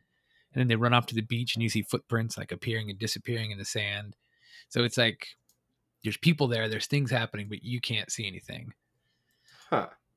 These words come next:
Speaker 2: Yes.
Speaker 1: Interesting idea, but I, I, again, it's like nothing fit. I don't, <laughs> I don't see how anything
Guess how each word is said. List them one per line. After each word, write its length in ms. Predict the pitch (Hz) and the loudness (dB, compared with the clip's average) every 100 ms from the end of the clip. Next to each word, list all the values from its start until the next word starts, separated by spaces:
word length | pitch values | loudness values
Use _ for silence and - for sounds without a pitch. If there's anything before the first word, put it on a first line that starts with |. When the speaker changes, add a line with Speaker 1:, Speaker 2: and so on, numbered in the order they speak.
| - _ _ _ _ _ - - | -20 _ _ _ _ _ -20 -12
Speaker 2:
Yes. 560 | 120 120 95 - - - | 2 4 4 0 -8 4
Speaker 1:
Interesting 680 | 214 214 208 156 - 135 127 | 6 8 8 6 6 4 4
idea, 680 | 107 110 117 131 143 160 - - _ _ | -2 -2 0 4 4 4 0 -20 _ _
but 640 | 139 113 110 - - - - - - _ - | 2 4 2 -4 -6 -6 -8 -16 -20 _ -8
I, 240 | - 107 - | -4 -2 -2
I, 60 | - | -2
again, 600 | 107 101 120 131 113 95 | -2 -2 0 2 0 -4
it's 160 | - 131 | -2 2
like 180 | 139 139 | 2 6
nothing 340 | 147 175 135 - - | 6 6 2 -2 4
fit. 340 | - - - - _ - - | 4 4 -12 -18 _ -12 0
I 60 | |
don't, 200 | 139 143 143 | 0 2 -2
<laughs> 540 | - - - - - | -2 -4 -6 -4 2
I 60 | - | 2
don't 80 | 240 | 2
see 180 | - 220 | 2 4
how 140 | 165 156 | 6 6
anything 680 | 156 160 151 156 143 139 | 4 4 4 2 2 -2